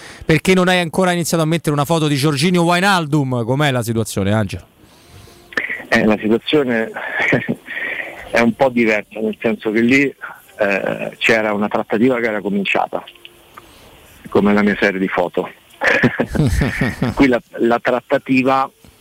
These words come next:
Speaker 1: È un'idea?
Speaker 2: non è cominciata.
Speaker 1: Mm.
Speaker 2: Esatto, nel, es-, esatto, è un, finora è un, è un'idea possibile. Eh, il giocatore piace alla Roma, piace a Mourinho, eh, io penso che è il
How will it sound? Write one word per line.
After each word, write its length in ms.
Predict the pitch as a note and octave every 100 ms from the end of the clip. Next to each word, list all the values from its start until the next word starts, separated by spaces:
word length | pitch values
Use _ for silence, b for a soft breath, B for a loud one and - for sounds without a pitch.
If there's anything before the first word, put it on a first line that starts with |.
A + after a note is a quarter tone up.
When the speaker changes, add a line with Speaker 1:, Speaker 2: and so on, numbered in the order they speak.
| _ -
Speaker 1:
È 100 | A2+
un'idea? 340 | A2+ A#2+ B2+ A#2
Speaker 2:
non 80 |
è 40 | A#2
cominciata. 640 | G#2 G2 - F#2+ G2 G2 - -
Speaker 1:
Mm. 140 | A#2 G#2 -
Speaker 2:
Esatto, 500 | A#2+ G#2 F2 - A2+
nel, 360 | B2 B2 B2 -
es-, 180 | D3 -
esatto, 320 | F3 - - -
è 100 | G3
un, 160 | F#3+
finora 380 | F#3+ G#3 C#3 B2
è 60 | C#3
un, 220 | C3+ B2 B B B B B
è 100 | -
un'idea 320 | E3 C#3 B2+ A#2 -
possibile. 600 | B2+ - B2 A#2 D3 F3+ - B B B _ _
Eh, 840 | - G#2+ G#2 G2+ G2+ G2+ F#2+ F#2+ F#2 -
il 60 | -
giocatore 320 | A#2 A#2 A#2
piace 440 | - B2 A2 - D3
alla 180 | A#2
Roma, 300 | G#2+ B2 C#3
piace 320 | C#3 A2 - G#2+
a 20 |
Mourinho, 680 | G#2+ G#2+ A#2+ B2+ C3+ C3+ - G#2 -
eh, 160 | A2+ G2+ -
io 240 | - A#2 G#2+
penso 300 | A2+ G2+ G#2+
che 100 |
è 20 |
il 60 | G#2+